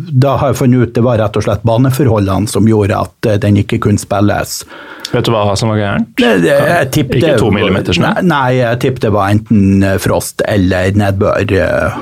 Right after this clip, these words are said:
Speaker 1: som
Speaker 2: Ja.
Speaker 1: har vært. Men, eh, da, eh, heiv jeg opp, eh, Groundhopper-appen og fant ut, eh, det var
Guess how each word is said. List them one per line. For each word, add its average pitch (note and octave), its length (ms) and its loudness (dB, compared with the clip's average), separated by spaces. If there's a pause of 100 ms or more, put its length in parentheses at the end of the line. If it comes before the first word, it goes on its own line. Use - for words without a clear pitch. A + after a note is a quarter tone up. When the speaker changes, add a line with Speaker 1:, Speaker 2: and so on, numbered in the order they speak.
(300)
Speaker 1:
som - 220 -4
Speaker 2:
Ja. B2+ 160 0
Speaker 1:
har G2 80 2
vært. G2 460 0
Men, F3 320 2
eh, D3+ 420 0
da, C#3+ 540 0
eh, B2+ 420 2
heiv D#3 220 2
jeg B2 180 2
opp, B2+ 300 -2
eh, A2+ 80 2
Groundhopper-appen E3+ 800 0
og A2 80 -2
fant B2+ 180 2
ut, C3 320 0
eh, A2+ 160 2
det A2+ 160 2
var G#2 460 2